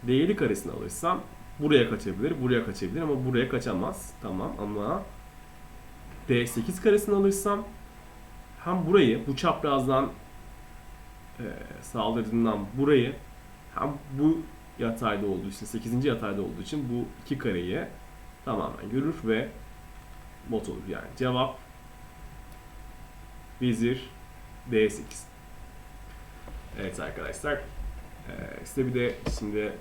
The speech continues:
diğer derslerin ödevini vereceğim. Bu sefer de yine beş soru demiştik. Yine beşten devam edelim. İkinci soru, üçüncü soru,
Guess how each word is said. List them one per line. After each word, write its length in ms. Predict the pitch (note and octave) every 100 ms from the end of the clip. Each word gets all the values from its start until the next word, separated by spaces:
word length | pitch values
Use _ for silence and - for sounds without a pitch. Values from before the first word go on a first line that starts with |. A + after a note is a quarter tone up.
| G#2+
diğer 320 | A#2 G#2+ G2+
derslerin 440 | G2+ F2+ - F2+ F2
ödevini 440 | A2 A2+ A2+ A2+
vereceğim. 380 | A2 G#2+ A2+ A2+ - - - - - - - - - - - - - - -
Bu 60 |
sefer 500 | - B2 - G2 F2
de 180 | A2+ E3 - - - - - - - -
yine 200 | A#2+ A2+
beş 140 | A2+
soru 260 | A2+ A2 F#2+
demiştik. 320 | F2+ F2+ -
Yine 160 | G#2 G2
beşten 400 | G2+ - E2+ F#2
devam 220 | A#2 B2+
edelim. 320 | A#2+ B2 B2+ - - - - - - - - - - - - - - - - - - - - -
İkinci 500 | C3+ C3 B2+ C3+ C3+ - - - - - - - -
soru, 500 | - C3 C3 C3 - - - - - - -
üçüncü 300 | - A2 A2
soru, 460 | A2+ C3+ B2+ B2+